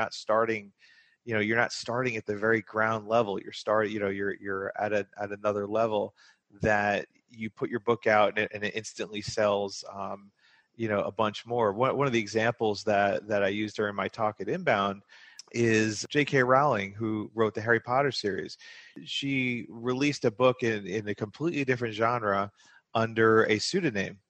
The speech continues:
So, so she wanted to, she wanted to basically start over and pretend like she was a nobody and write a book and, and go through that process again. Uh, you know, and, and just, just experience it again and, and, you know, without all the hype and hoopla that comes with being J K Rowling.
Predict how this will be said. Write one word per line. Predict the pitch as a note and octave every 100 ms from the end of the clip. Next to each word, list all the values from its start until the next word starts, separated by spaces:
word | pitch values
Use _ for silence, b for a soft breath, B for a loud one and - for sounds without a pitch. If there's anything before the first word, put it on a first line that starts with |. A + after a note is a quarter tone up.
| _
So, | - A#2 G#2
so | -
she | A2+ D#3
wanted | C#3+ C3+ C3
to, | A#2+ G2+
she | -
wanted | A3 F3+
to | D3
basically | B2+ A#2 G#2+
start | - B2 A2
over | G#2+ G2+ F#2+ G2 - b b -
and | G#2 G#2 G#2
pretend | - A2 - C#3
like | B2+ A2+
she | -
was | A2+ G#2+
a |
nobody | G2+ G2+ G2 F#2+ F#2+ F#2+ b b
and | - G#2
write | A2+ C3+
a | B2+
book | A#2 A2+ -
and, | G#2 G#2
and | A2
go | A#2+ A#2+
through | B2+
that | A#2 -
process | A2 G#2 - F#2+
again. | G2 F2 D2+ - _ _ _ -
Uh, | G#2+ G2 G2+ G2+
you | F2 A2
know, | G#2
and, | G2+ G#2 G2+ F#2
and | G#2 G#2
just, | D3 C#3+ -
just | - D3+
experience | C#3+ - - F3+ F3 G#2 -
it | G2+
again | G2 G2 G2+
and, | G#2 G2
and, | G#2 G#2 - B B B
you | A#2
know, | G#2+
without | G#2+ B2+
all | C3 B2
the |
hype | A#2 C3 C3 -
and | G#2
hoopla | C#3 - G2
that | G2
comes | - A2+ A2
with | G#2+
being | G#2+
J | G2 G2
K | - G#2+
Rowling. | A2+ F3 C3+ -